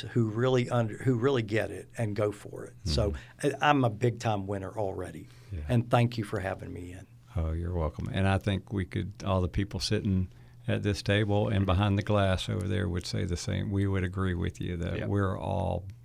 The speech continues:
Speaker 2: beneficiaries of, uh, working in a great community among great people.
Speaker 3: Mm-hmm.
Speaker 2: It's a great place. All right. In the w-, words of, uh, William Galloway, you'd say, "I'd, I'm gonna give you the last,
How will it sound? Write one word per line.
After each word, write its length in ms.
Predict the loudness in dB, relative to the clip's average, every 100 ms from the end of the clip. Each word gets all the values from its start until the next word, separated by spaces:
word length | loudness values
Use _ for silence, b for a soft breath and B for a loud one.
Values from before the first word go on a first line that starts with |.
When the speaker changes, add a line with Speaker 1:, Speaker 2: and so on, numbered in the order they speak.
| -8
Speaker 2:
beneficiaries 1040 | 0 0 0 -2 -4 -2 -2 -2 -4 -6 -6
of, 240 | -4 -4
uh, 200 | -4 -4 -8 b b b b b b -2
working 320 | 0 0 0
in 140 | 0 0
a 60 |
great 300 | 0 0 0
community 760 | -2 0 0 0 0 0 0 -4 -12 -14 -6
among 400 | -2 0 0 0
great 300 | 0 -2 -4
people. 340 | -10 -10 -10 -10
Speaker 3:
Mm-hmm. 200 | -10 -10 -14 -18
Speaker 2:
It's 100 | -18
a 40 | -6
great 320 | 0 0 -2
place. 380 | -8 -10 -14 -18 b b b b b b -2
All 120 | 6 10
right. 320 | 10 8 4 -6
In 220 | 2 4 4
the 80 |
w-, 180 | 4 0 0
words 640 | 4 6 6 4 0 -2
of, 220 | 0 2
uh, 300 | 4 4 2 -2 b b b -2
William 300 | 4 6 6 8
Galloway, 720 | 8 8 6 4 4 2 -2
you'd 260 | -2 -2 -2
say, 260 | -2 0 2
"I'd, 220 | 0 -2 -10 -14 -4
I'm 140 | -2 0
gonna 180 | 0
give 220 | 0 0 0
you 120 | 0
the 140 | 0
last, 520 | 0 2 0 -2 -8